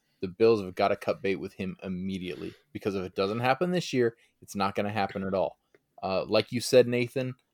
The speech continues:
I don't think eight and eight is as far down as they'll go. I think Josh Allen would have to be terrible for that to happen. This defense should carry them back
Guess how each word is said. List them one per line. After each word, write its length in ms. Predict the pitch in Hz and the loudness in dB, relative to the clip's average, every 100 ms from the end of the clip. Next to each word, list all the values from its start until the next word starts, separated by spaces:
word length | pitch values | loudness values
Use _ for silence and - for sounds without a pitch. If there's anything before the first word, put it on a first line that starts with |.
| - | -4
I 80 | 117 | 2
don't 180 | 156 156 | 2 4
think 180 | 139 - | 2 4
eight 220 | 123 110 | 0 2
and 120 | 101 | 0
eight 240 | 107 123 - | 0 -2 -4
is 240 | 101 90 - | -6 -8 -6
as 200 | 95 92 | -6 -4
far 220 | - 107 | 4 6
down 240 | 101 104 113 | 6 4 2
as 100 | 110 | 0
they'll 140 | 113 | 0
go. 360 | 110 110 117 - | 6 6 6 0
I 20 | |
think 200 | - 95 | -10 -6
Josh 260 | 90 92 - | -2 -2 -2
Allen 220 | 95 95 | -4 -4
would 40 | 95 | -4
have 160 | 95 | -6
to 60 | - | -8
be 120 | 92 - | -16 -16
terrible 560 | - - 98 110 127 _ | -8 -2 0 0 -2 _
for 100 | - | 2
that 180 | 120 123 | 6 6
to 120 | 135 | 4
happen. 320 | 123 127 139 143 _ _ _ _ | 2 0 -2 -8 _ _ _ _
This 160 | 120 110 | -8 -6
defense 540 | 117 127 - 139 135 | -4 -2 2 0 0
should 300 | - 113 101 | -4 -4 -6
carry 340 | - 110 113 | 0 4 4
them 320 | 107 107 101 - | 4 0 -2 0
back 380 | 101 98 107 | 2 2 -2